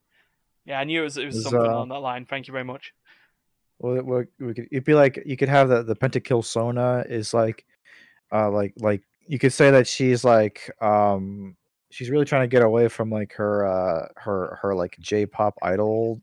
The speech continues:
Speaker 2: days of when she was just, like, regular Sona, just, just jamming out, or
Speaker 1: Just
Speaker 2: even,
Speaker 1: b-,
Speaker 2: like, D J Sona.
Speaker 1: I
Speaker 2: You
Speaker 1: ju-, I
Speaker 2: know,
Speaker 1: ju-,
Speaker 2: yeah,
Speaker 1: I
Speaker 2: like,
Speaker 1: just
Speaker 2: she's
Speaker 1: l-
Speaker 2: trying to get away from that, <laughs> that image.
Speaker 1: Yeah, yeah, I just love it that they actually, you know, 'cause they, they always do the, the talking head segments or something, and they just,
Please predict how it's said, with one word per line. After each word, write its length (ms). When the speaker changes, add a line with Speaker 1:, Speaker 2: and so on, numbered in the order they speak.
Speaker 2:
days 580
of 140
when 120
she 100
was 100
just, 140
like, 160
regular 400
Sona, 560
just, 240
just 220
jamming 360
out, 340
or 140
Speaker 1:
Just 20
Speaker 2:
even, 160
Speaker 1:
b-, 60
Speaker 2:
like, 180
D 100
J 180
Sona. 380
Speaker 1:
I 60
Speaker 2:
You 60
Speaker 1:
ju-, 120
I 60
Speaker 2:
know, 20
Speaker 1:
ju-, 240
Speaker 2:
yeah, 180
Speaker 1:
I 60
Speaker 2:
like, 80
Speaker 1:
just 100
Speaker 2:
she's 80
Speaker 1:
l- 20
Speaker 2:
trying 100
to 60
get 160
away 200
from 200
that, 300
<laughs> 120
that 180
image. 280
Speaker 1:
Yeah, 60
yeah, 120
I 60
just 200
love 160
it 60
that 120
they 140
actually, 360
you 120
know, 120
'cause 220
they, 160
they 120
always 220
do 140
the, 260
the 80
talking 380
head 180
segments 480
or 100
something, 360
and 140
they 80
just, 220